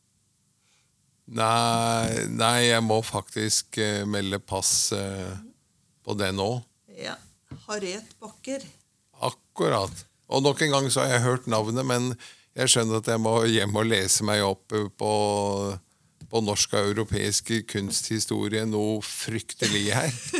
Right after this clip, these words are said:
Speaker 2: Jeg har også et bonusspørsmål der, eh, hvis du vil. Det
Speaker 1: Ja.
Speaker 2: er, eh, hva heter hennes, eh, kjente komponistsøster?
Speaker 1: Agathe Bakker?
Speaker 2: Ja,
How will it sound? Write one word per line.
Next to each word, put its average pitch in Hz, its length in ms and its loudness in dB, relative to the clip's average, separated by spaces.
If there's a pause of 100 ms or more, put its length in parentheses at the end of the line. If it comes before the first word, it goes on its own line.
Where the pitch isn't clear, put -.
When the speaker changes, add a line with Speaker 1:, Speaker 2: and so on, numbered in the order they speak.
(920)
Speaker 2:
Jeg 208 120 -4
har 220 160 -2
også 208 220 -4
et 196 180 -12
bonusspørsmål 180 800 -6
der, 196 160 -8 (140)
eh, 220 300 -6
hvis 214 220 -4
du 226 80 -10
vil. 247 240 -6 (720)
Det - 80 0
Speaker 1:
Ja. 196 160 4
Speaker 2:
er, 233 480 -2
eh, 240 240 -2
hva 233 360 -4
heter 277 480 -4
hennes, 233 560 -2
eh, 233 200 -10
kjente 226 960 -8
komponistsøster? 262 1300 -12 (2250)
Speaker 1:
Agathe 113 560 2
Bakker? 131 420 -2 (220)
Speaker 2:
Ja, 214 120 -10